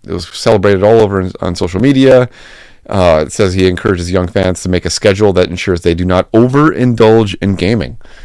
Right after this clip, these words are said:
which is really interesting to see because China's really been on that horse lately, or on that, God, my metaphors are everywhere. They've really been on the ball about that lately, is, uh, curbing addictions, and some might say that some of their methods are a bit more extreme than others.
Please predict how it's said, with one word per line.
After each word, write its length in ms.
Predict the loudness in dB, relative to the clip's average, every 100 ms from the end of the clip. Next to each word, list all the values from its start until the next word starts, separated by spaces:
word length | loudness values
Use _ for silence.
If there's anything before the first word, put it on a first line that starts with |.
| -14
which 140 | -10
is 80 | -6
really 160 | -2 -2
interesting 340 | -2 -8 -10
to 100 | -8
see 180 | -6 -6
because 300 | -2 -2 -2
China's 360 | 0 0 0 -2
really 180 | -2
been 220 | 2 0 0
on 260 | -4 -4 -2
that 240 | 0 -2
horse 440 | -4 -6 -6 -10 -8
lately, 300 | -8 -6 -6
or 260 | -4 -4
on 200 | -2 -2
that, 200 | 0 -2 -6 -20 -20 -20 -20 -20 _
God, 260 | -10 -8 -10 -16 -18 -6
my 140 | -2
metaphors 440 | 0 0 0 -4 -2
are 80 |
everywhere. 380 | -4 -2 -4 -4 -6 -18 -4
They've 180 | 0 2
really 220 | 4 4
been 160 | 2 0
on 180 | 0 0
the 60 |
ball 280 | 2 2 2
about 280 | 2 0 -2
that 220 | -4 -4
lately, 340 | -4 -4 -4
is, 180 | -4 -4
uh, 320 | -2 0 -2
curbing 640 | -4 -2 2 2 2 0 0
addictions, 640 | -2 -2 -4 -2 -4 -4
and 400 | -8 -8 -12 -14
some 200 | -6 -4
might 180 | -2 -4
say 200 | -2 -2
that 240 | -2 -4
some 200 | -6 -8
of 80 | -6
their 120 | -6
methods 520 | -2 -4 -2 -4 -4 -8
are 240 | -6 -6
a 40 |
bit 220 | -4 -6 -6
more 180 | -10
extreme 540 | -8 -10 -4 0 0 0
than 160 | 0
others. 420 | 0 0 -2 -4